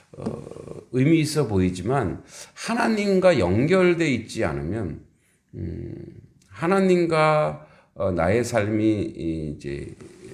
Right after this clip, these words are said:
어떤 접촉점이 없으면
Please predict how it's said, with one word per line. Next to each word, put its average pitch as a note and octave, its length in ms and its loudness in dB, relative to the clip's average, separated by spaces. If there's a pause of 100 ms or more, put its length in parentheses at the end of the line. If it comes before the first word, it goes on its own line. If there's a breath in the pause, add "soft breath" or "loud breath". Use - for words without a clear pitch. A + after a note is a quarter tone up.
(120)
어떤 F2 600 -4 (240)
접촉점이 - 680 -2
없으면 G#2+ 640 -2